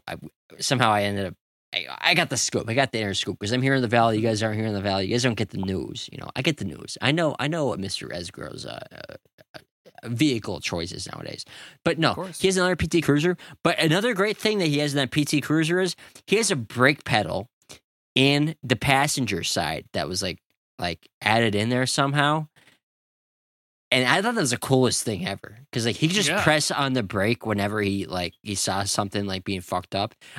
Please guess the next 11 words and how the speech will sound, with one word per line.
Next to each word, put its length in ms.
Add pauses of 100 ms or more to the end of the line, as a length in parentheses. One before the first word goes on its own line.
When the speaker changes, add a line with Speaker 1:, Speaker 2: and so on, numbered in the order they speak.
Speaker 1:
I'm 180
not 220
gonna 220
lie, 480 (220)
on 100
the 100
corner 280
of 160
Keystone 560
and 120
Main 420